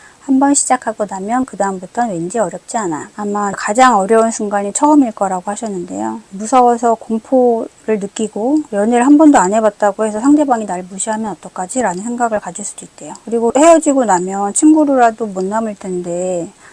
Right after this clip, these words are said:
정말 사귀는 게 맞을까?라고 하면서 이런 부질없는 질문과 걱정들로 시작도 못하는 분들이 있대요. 처음부터 연애를 잘하는 사람은 없겠죠, 뭐든지. 그래서 "이런 분들이다. 내가 두려워서 시도도 못하는 공포증형이다."라고 하시면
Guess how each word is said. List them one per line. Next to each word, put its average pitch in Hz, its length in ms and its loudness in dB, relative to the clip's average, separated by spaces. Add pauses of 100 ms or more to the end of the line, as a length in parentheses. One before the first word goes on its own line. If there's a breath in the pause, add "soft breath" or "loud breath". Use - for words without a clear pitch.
(180 loud breath)
정말 190 220 -10
사귀는 269 400 0
게 247 80 -2
맞을까?라고 175 760 -4
하면서 220 600 -4
이런 202 180 -4
부질없는 233 640 0
질문과 208 460 -6
걱정들로 196 580 -8
시작도 311 420 -2
못하는 190 440 -8
분들이 185 300 -12
있대요. - 340 -16 (260)
처음부터 320 520 0
연애를 202 280 -2
잘하는 196 380 -4
사람은 208 340 -4
없겠죠, 185 480 -6 (100)
뭐든지. 196 600 -6 (120)
그래서 254 400 -8 (120)
"이런 214 260 -4
분들이다. 185 640 -10 (480)
내가 240 420 2
두려워서 220 560 -2
시도도 302 400 0
못하는 202 340 -8
공포증형이다."라고 202 1200 -8
하시면 214 560 -10